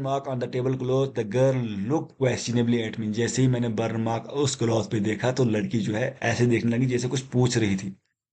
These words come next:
Yes, I said, you get to use to touching all those lovely things in the house, you hardly look at them anymore।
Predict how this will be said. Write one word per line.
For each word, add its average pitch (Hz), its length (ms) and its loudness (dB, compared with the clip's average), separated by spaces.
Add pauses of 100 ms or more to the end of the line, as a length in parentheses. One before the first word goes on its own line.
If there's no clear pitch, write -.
(260)
Yes, 165 200 6
I 123 220 -4
said, 110 320 -6 (280)
you 120 140 6
get 127 140 8 (120)
to 110 240 -2
use 131 300 2
to 131 100 -12
touching 123 460 -2
all 131 680 4
those 123 240 -4
lovely 113 340 -2
things 120 340 -2
in 113 100 -4
the 113 120 -6 (100)
house, 120 300 2
you 127 180 -2 (120)
hardly 131 280 4
look 127 240 0
at 123 280 -2
them 127 220 -2
anymore। 127 600 2